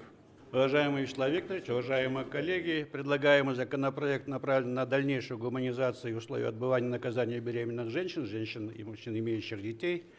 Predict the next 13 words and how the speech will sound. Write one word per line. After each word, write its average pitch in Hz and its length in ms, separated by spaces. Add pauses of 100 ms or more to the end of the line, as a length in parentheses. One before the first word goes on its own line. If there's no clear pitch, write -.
(960)
э, 101 400 (180)
направлен 131 420
на 123 60
защиту 123 480
прав 120 320
детей, 165 420
родители 143 360
которых 135 400
отбывают 123 520
наказание. 113 580
Текст 127 300
законопроекта 127 680
подготовлен 113 720